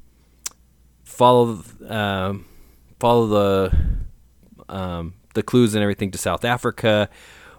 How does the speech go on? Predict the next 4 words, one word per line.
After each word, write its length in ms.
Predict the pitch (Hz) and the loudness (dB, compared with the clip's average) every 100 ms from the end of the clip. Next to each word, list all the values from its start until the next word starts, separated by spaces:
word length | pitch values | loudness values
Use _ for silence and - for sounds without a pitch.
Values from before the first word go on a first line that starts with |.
| - | -12
where 720 | 101 107 101 101 98 95 92 _ _ | -4 2 2 2 2 0 -2 _ _
he, 800 | - - 104 101 98 95 92 87 _ _ _ _ | -18 -6 -4 -2 0 -2 -2 -6 _ _ _ _
um, 580 | 92 95 90 87 85 85 - _ _ _ _ _ _ _ - - _ _ | -10 -6 -6 -6 -8 -12 -16 _ _ _ _ _ _ _ -20 -20 _ _
this, 640 | 101 110 104 - - - | -6 -2 -2 -4 -14 -16